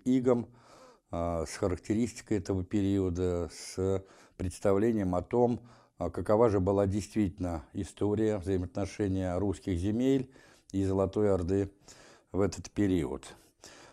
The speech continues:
А, ну, хорошо известно, что в тысяча двести сорок третьем году, после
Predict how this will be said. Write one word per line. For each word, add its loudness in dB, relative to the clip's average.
А, 6
ну, 4
хорошо 8
известно, 6
что 4
в -10
тысяча 0
двести 2
сорок 2
третьем 0
году, 6
после 2